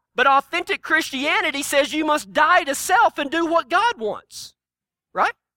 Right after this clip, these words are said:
The American dream says you have a choice. You can choose to do it or not do it.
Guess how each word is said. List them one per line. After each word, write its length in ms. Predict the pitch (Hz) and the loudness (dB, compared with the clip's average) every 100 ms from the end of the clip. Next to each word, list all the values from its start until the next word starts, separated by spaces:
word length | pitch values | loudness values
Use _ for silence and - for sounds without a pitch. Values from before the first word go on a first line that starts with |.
| _ _ _ _ | _ _ _ _
The 80 | 233 | -4
American 320 | 349 440 359 | -2 -2 -2
dream 220 | 285 427 415 | -6 -4 -6
says 180 | 285 | -8
you 140 | 302 440 | -6 -6
have 80 | 202 | -6
a 40 | |
choice. 360 | - 277 339 440 | -6 -6 -4 -8
You 100 | 494 | -12
can 120 | 320 | -10
choose 500 | - 226 240 392 403 | -8 -8 -8 -10 -12
to 120 | 254 | -16
do 300 | 165 226 269 | -10 -8 -6
it 80 | 403 | -4
or 100 | 285 | -4
not 360 | 190 240 240 180 | -4 -2 -2 -4
do 200 | 277 | -6
it. 120 | 403 | -6